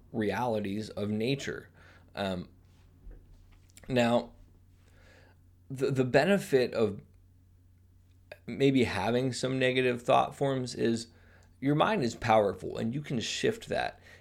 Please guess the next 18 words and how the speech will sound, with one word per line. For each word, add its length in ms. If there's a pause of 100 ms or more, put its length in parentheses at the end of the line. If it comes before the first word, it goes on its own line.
And 120
when 120
you 80
start 360
seeing 360
people 420
in 100
these 280
reductionary 920
states, 500
it 220
gives 280
you 80
the 160
opportunity 800
to 160
grow 460
spiritually 920